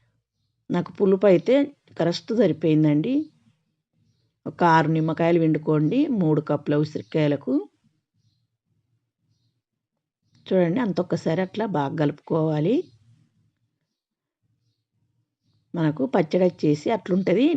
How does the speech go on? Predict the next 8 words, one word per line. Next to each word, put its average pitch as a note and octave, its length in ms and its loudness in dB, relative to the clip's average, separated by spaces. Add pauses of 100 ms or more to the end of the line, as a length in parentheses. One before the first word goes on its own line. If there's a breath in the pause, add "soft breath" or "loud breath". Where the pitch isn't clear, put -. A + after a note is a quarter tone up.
(140)
నెక్స్ట్ E3+ 320 -2
డే G#3+ 140 4
వరకు E3+ 440 2
మనకు F#3+ 380 0 (640 soft breath)
ఆయిల్ F#3 320 6
అంతా F#3+ 320 0
బయటికి F#3 400 2
వచ్చి F3 300 0